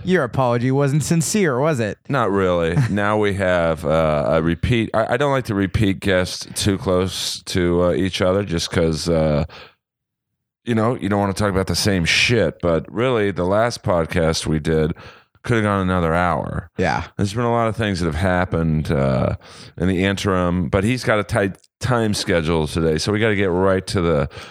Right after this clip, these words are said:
Speaker 2: the point of having the one, the only Mister Jamie Kilstein back in the house.
Speaker 1: Yay. Aren't you glad you're big enough now where your douchebag friends, even though, like, I just did the show, will call you and be like, "I have a gig to promote in Sydney. Can I come back on?" And you have to be like,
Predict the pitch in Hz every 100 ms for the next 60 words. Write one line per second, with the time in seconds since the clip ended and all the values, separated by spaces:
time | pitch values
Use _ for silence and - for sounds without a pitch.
0 | - - - 87 117 101 87 85 104 101
1 | 90 87 92 95 92 90 92 87 85 90
2 | 78 73 87 76 - 92 80 - 78 71
3 | 85 80 78 76 - 90 76 87 95 98
4 | 101 104 104 101 139 - 202 220 269 202
5 | 190 196 190 135 143 139 165 160 170 170
6 | 175 180 175 - _ - - 135 151 147
7 | 120 139 143 - 143 131 - 131 131 139
8 | 120 127 127 123 120 120 117 101 113 110
9 | 123 110 113 120 110 110 113 113 - -
10 | - 123 - 127 120 127 123 120 120 120
11 | 117 127 160 190 185 117 131 156 143 156
12 | 113 131 127 127 113 110 131 120 113 113
13 | 101 113 120 139 127 110 113 113 110 117
14 | 123 110 101 92 98 95